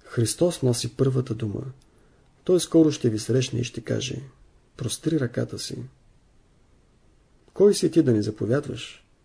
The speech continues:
Свършено е вече. Изгубено е всичко. Простри ръката си и нищо повече.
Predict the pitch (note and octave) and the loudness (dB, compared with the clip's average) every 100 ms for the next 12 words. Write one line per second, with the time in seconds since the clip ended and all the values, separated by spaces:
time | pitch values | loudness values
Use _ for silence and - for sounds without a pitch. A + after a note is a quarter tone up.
0 | _ _ _ _ _ _ - - C#3+ D#3+ | _ _ _ _ _ _ -12 -2 0 0
1 | - A#2 G#2 A2+ - - C3 - _ - | 0 0 0 -4 -6 -10 -12 -18 _ -4
2 | B2+ A#2 D#3+ D#3 A#2+ G#2+ - - - - | -2 4 6 6 4 0 -6 -10 -12 -16
3 | B2+ _ _ _ _ _ - B2 A2+ - | -16 _ _ _ _ _ -4 -2 0 2
4 | F#3 E3+ D#3+ C3+ B2+ - A#2 A#2 - A#2+ | 2 2 0 -2 -2 0 2 2 0 -6
5 | A2 G#2+ - - | -6 -6 -8 -10